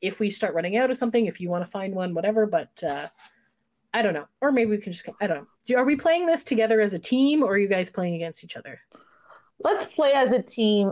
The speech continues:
Speaker 2: and then if it's too easy, we can play against each other.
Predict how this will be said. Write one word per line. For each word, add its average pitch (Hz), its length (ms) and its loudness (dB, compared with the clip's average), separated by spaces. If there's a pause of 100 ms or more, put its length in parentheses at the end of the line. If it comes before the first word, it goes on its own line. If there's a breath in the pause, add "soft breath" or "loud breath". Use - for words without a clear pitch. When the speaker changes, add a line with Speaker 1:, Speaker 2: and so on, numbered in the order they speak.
Speaker 2:
and 185 200 0
then 196 260 2
if 196 120 2
it's 202 200 -4
too 254 340 0
easy, 214 560 4
we 175 140 -4
can 170 380 0
play 165 280 2
against 143 380 0
each - 180 -6
other. - 320 -2